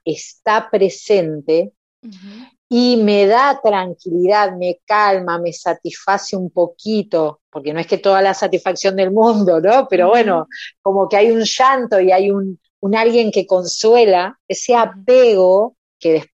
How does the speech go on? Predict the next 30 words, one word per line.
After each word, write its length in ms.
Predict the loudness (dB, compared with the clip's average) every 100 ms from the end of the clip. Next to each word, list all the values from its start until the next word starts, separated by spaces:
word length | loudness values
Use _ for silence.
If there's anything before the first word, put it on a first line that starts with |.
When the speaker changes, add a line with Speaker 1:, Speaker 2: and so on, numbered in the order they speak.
| _
Speaker 1:
que 100 | -8
también 340 | -6 -2 0
lo 80 | 2
hace 220 | 0 0
el 140 | -4 -2
papá, 580 | -4 0 0 2 -2 -4
pero 220 | -2 0
la 160 | 0 -2
primera 400 | -4 0 0 0
que 120 | 0
le 120 | 0
toca 240 | 0 0
es 60 | 0
a 40 |
la 140 | 0 0
madre, 380 | 0 0 0 -2
sale 240 | -2 0
de 80 | 2
la 160 | 0
panza 240 | 0 0 0
Speaker 2:
Ujú. 60 |
Speaker 1:
y 20 | 0
te 80 |
lo 80 | 0
pone 180 | 0 -2
en 100 | 0
la 140 | 0
teta. 400 | 2 0 0 -6 _ _
Speaker 2:
Ujú, 100 | -16 -14 -6
Speaker 1:
Entonces, 240 | -2 -2